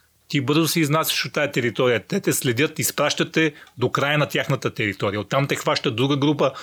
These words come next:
стадо маймуни и почва над тебе да върви. Защото си влезъл в друг периметър. И това от първо лице да го видиш е невероятно.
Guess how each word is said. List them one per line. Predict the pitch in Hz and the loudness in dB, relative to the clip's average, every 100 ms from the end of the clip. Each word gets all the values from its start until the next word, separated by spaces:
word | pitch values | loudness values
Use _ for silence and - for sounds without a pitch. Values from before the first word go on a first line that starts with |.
| - | -12
стадо | - - 135 131 | -10 -2 0 2
маймуни | 123 117 107 101 90 | 2 0 0 -4 -6
и | - | -2
почва | 135 - 127 | -2 0 0
над | 120 - | 0 0
тебе | 135 120 | 0 2
да | 107 | 0
върви. | 98 90 92 - _ _ - | -2 -6 -8 -10 _ _ -6
Защото | 131 - | -4 -4
си | - | -4
влезъл | 123 139 127 117 | 0 0 2 0
в | |
друг | 110 151 - | 0 -2 0
периметър. | 135 117 107 95 92 80 - _ _ _ _ _ _ _ _ _ _ _ | -2 0 -2 -4 -6 -10 -14 _ _ _ _ _ _ _ _ _ _ _
И | 107 | -12
това | - 147 | 0 0
от | 147 | 2
първо | - 156 147 | 2 4 4
лице | 123 151 | 2 2
да | 143 | 2
го | 120 | 2
видиш | 117 147 - | 2 0 2
е | |
невероятно. | 127 107 117 120 95 | 0 0 -2 -2 -8